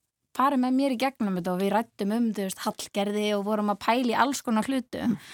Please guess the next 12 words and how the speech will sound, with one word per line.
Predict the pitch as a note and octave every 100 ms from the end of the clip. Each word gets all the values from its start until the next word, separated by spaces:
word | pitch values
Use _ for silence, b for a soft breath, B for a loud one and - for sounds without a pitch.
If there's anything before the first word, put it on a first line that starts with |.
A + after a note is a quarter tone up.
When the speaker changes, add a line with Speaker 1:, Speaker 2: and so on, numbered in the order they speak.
| B B B B _
Speaker 1:
Sem, | - B3+ B3+ B3+ -
og | A3+
það | B3
er | - D#4 E4+
ekkit | D#4 B3+
bara | B3 C4+
alltaf | - A3
þeir | C#4 D4+ C#4+
sem | - G#3
eru | B3 C4+ G#3+
kannski | F#3+ G3 A3 A3
með | G#3+ A#3+